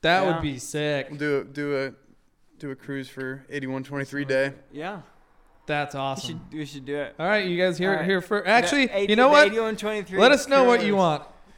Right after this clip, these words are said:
Speaker 3: We'll do July twenty-ninth through August third,
Speaker 1: <laughs>
Speaker 3: and we'll have the big day being
Speaker 2: Yeah.
Speaker 3: August first.
Speaker 1: Sweet. I can't wait.
Speaker 3: Yeah.
Speaker 2: Cool.
Speaker 1: Yeah.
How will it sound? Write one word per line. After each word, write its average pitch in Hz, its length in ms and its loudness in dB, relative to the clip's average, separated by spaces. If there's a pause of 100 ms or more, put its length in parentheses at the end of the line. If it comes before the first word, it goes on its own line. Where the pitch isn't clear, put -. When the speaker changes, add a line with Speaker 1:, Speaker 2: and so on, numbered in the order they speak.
(300)
Speaker 3:
We'll 143 100 -14
do 143 140 -4
July 165 320 2
twenty-ninth 185 680 2
through 160 560 0 (300)
August 170 500 2
third, 151 400 -2
Speaker 1:
<laughs> 156 300 -16
Speaker 3:
and 185 100 -8 (320)
we'll 147 140 -6
have 135 160 -6
the 135 60 -8
big 151 300 -4
day 160 240 6
being 135 520 -4 (720)
Speaker 2:
Yeah. 135 260 -10 (100)
Speaker 3:
August 135 300 -6
first. - 440 -18 (880)
Speaker 1:
Sweet. 165 320 -6 (280)
I - 80 -10
can't 214 220 -4
wait. 156 280 -4 (1000)
Speaker 3:
Yeah. 160 120 -2
Speaker 2:
Cool. 175 340 -8 (280)
Speaker 1:
Yeah. 165 160 -12